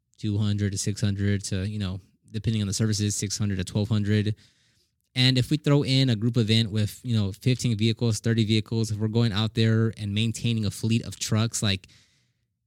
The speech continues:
it's not aligned with everything else that we're doing, and it's more of a distraction. And although the money might seem well right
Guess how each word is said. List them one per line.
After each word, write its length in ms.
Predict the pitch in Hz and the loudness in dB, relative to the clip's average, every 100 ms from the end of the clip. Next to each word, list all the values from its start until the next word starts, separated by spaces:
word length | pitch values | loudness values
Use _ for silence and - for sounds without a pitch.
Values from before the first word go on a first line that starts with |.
| _ _ _ _ - | _ _ _ _ -4
it's 220 | 135 - | -2 2
not 180 | 143 - | 2 4
aligned 480 | 131 120 120 113 107 | 2 4 4 4 2
with 160 | 104 - | -2 -2
everything 380 | 120 120 113 | 2 2 0
else 140 | 113 110 | 0 0
that 120 | 104 | 0
we're 80 | 104 | 0
doing, 300 | 101 104 117 | 0 0 0
and 80 | 110 | -2
it's 100 | - | 0
more 100 | 131 | 2
of 60 | |
a 80 | 123 | 2
distraction. 680 | 101 - 113 98 - 101 76 | 2 0 0 -2 -2 -6 -8
And 160 | 101 113 | -4 -4
although 280 | 120 127 135 | 2 4 4
the 100 | 120 | 6
money 300 | 117 143 147 | 4 4 4
might 240 | 131 131 | 2 0
seem 260 | - 123 107 | 0 0 4
well 180 | 117 113 | 4 4
right 240 | 110 107 | 4 2